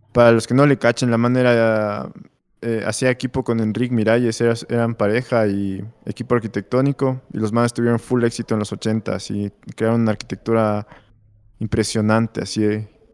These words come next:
que dejó a todo, a, a todo mundo loco. Ya por los noventa los manes,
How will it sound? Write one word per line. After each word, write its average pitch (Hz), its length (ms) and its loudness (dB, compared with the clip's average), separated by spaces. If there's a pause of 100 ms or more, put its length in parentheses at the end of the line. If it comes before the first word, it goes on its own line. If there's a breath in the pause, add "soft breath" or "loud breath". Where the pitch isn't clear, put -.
(160)
que 110 80 -2 (160)
dejó 104 180 0
a 113 80 2
todo, 117 400 2
a, 110 240 2
a 107 60 0
todo 120 180 4
mundo 113 240 2
loco. 104 300 -2 (840)
Ya 123 220 0
por 139 100 4
los 120 100 4
noventa 127 420 4
los 110 140 0
manes, 117 840 -2